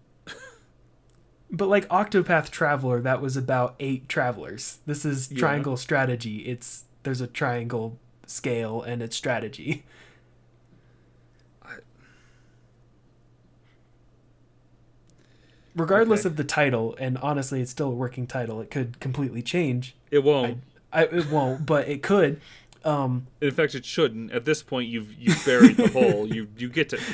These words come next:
Speaker 1: you, you get to live in it now.
Speaker 2: You get to
Speaker 1: Sorry,
Speaker 2: live in the
Speaker 1: Square.
Speaker 2: Triangle
Speaker 1: You,
Speaker 2: Strategy
Speaker 1: no,
Speaker 2: hole.
Speaker 1: you, <laughs> you have done it.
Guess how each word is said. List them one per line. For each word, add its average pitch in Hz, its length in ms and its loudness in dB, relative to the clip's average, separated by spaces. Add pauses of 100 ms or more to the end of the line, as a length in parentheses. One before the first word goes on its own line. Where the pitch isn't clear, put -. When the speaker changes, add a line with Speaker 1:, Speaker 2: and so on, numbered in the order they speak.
Speaker 1:
you, 180 120 -4
you 170 220 -2
get 135 100 0
to 233 80 2
live 139 220 4
in 107 100 0
it 92 120 -12
now. 95 240 -12 (280)
Speaker 2:
You 165 120 -2
get 180 100 6
to 180 60 4
Speaker 1:
Sorry, 160 160 6
Speaker 2:
live 160 160 2
in 151 60 2
the 139 60 4
Speaker 1:
Square. - 80 2
Speaker 2:
Triangle 131 320 2
Speaker 1:
You, 127 40 -2
Speaker 2:
Strategy 127 320 0
Speaker 1:
no, 123 160 4
Speaker 2:
hole. 123 100 0
Speaker 1:
you, 156 160 0
<laughs> - 60 -6 (160)
you 185 120 0
have 160 200 -2
done 135 240 -2
it. - 180 -8